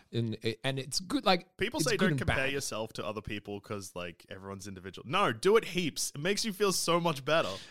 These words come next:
Speaker 1: Well, no, do it
Speaker 2: <laughs>
Speaker 1: strategically, I
Speaker 2: Yes,
Speaker 1: think is the key.
Speaker 2: strategically heaps.
Speaker 1: 'Cause I've got, like, uh, 'cause I s-, switched into kind of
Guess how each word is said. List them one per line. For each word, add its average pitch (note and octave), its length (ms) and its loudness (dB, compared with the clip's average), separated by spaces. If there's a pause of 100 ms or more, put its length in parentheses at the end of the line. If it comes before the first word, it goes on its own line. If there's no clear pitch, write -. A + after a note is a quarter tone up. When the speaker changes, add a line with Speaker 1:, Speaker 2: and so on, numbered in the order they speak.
(120)
Speaker 1:
Well, F3 100 2
no, D#3+ 240 4
do C3+ 300 6
it - 220 6
Speaker 2:
<laughs> - 20 -
Speaker 1:
strategically, D#3 800 4 (100)
I F#3 140 12
Speaker 2:
Yes, A3+ 140 10
Speaker 1:
think G#3 180 10
is C#3+ 140 6
the D3+ 80 8
key. G3 160 8
Speaker 2:
strategically E3+ 880 8
heaps. - 420 -4
Speaker 1:
'Cause C#3 160 6
I've C#3+ 100 8
got, D3 140 2
like, B2+ 240 4
uh, G#2+ 240 4
'cause D3 180 4
I D3+ 60 8
s-, - 240 4 (100)
switched - 560 2
into G#2 160 -4
kind G2 220 -4
of E2+ 80 -4